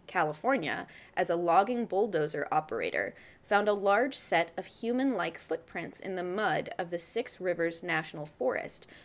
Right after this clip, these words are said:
where he and his crew were working. These footprints were sixteen inches long. When Jerry told his coworkers, some claimed to have seen similar tracks on other job sites in the area, and also noted that once there was an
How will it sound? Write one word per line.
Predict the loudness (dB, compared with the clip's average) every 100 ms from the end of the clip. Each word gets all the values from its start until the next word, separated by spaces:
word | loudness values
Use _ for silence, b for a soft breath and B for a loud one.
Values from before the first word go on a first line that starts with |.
| B
where | -2
he | -2 -4 -2
and | -2
his | -4 -8
crew | -10 -6 -4 -4 -4
were | -2 0
working. | 0 -4 -8 -12 -14 b b b b
These | -4 -4 0
footprints | -2 0 -4 -4 -2
were | -2
sixteen | 0 -2 -4 -4 -8 0 2 2 -2
inches | -6 -8 -6 -6 -6
long. | -8 -8 -12 -18 _ _ -20 _ _ _ _ -20 -20 -20 -20 _ b b b b
When | 0 2
Jerry | 6 8 8 4
told | 4 4
his | 4 -2
coworkers, | -2 0 0 0 -4 -6 -6 -6
some | 2 2 2
claimed | -4 -6 -4
to | -2
have | -2
seen | -2 -6 -4
similar | 2 2 2 -2
tracks | -4 -6 -4 -6 -10 B B
on | -6 0
other | 2 2
job | 2 0 0
sites | -4 -4 -6
in |
the | -8 0
area, | 2 2 0 -4 -8
and | -8 0
also | 2 2 -2
noted | -2 0 -2 -2
that | -6
once | -2 0 0 -2
there | 0
was | 0
an | 0